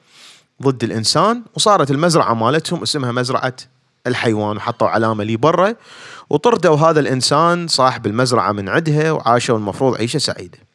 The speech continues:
بعدين هذول اللي سووا، قاموا بالثورة، قاموا يبوقون التفاح، وقاموا يبوقون الحليب. هسه طبعا أقول كلمة غلط، وفي رهم يقول لي: "ها، شوف لي هذا لازم تقرأ الكتاب، مو تستمع له".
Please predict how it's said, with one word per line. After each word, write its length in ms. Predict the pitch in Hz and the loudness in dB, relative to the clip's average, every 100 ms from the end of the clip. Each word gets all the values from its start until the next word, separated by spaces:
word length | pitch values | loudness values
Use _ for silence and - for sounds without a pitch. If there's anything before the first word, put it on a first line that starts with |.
| _ - - - - - - | _ -20 -20 -20 -20 -20 -2
بعدين 480 | 151 156 208 294 214 | -2 0 0 2 4
هذول 280 | 160 175 196 | 4 4 4
اللي 180 | 165 147 | 2 0
سووا، 320 | - 180 156 | 2 4 2
قاموا 360 | - 165 160 | 2 2 2
بالثورة، 520 | 139 123 - 147 156 151 | 2 -2 0 2 2 2
قاموا 320 | 139 139 117 | 0 2 0
يبوقون 380 | 107 117 131 147 | 2 0 2 -2
التفاح، 640 | - 113 - 139 139 110 | -2 -6 0 2 2 0
وقاموا 320 | 107 104 104 | -6 -4 -4
يبوقون 360 | 90 98 117 110 | -6 -4 -2 -2
الحليب. 520 | 95 110 117 135 110 | -2 -2 0 0 0
هسه 180 | 90 - | -4 -4
طبعا 240 | 92 98 | -4 -4
أقول 160 | 95 98 | -4 -8
كلمة 260 | - 98 | -8 -8
غلط، 360 | 92 131 123 123 | -2 0 2 0
وفي 180 | - 87 | -4 -6
رهم 240 | 85 98 | -4 -6
يقول 140 | 95 98 | -4 -4
لي: 120 | 92 | -2
"ها، 260 | 107 135 | 0 0
شوف 340 | 123 127 139 107 | 0 0 0 0
لي 100 | 90 | -2
هذا 200 | 117 113 | 2 2
لازم 240 | 101 101 | 0 -2
تقرأ 260 | 98 - 107 | -6 0 0
الكتاب، 380 | 90 95 90 90 | -2 -2 -2 -2
مو 120 | 98 | -6
تستمع 400 | - - 98 87 | -6 -6 -6 -6
له". 140 | 85 | -8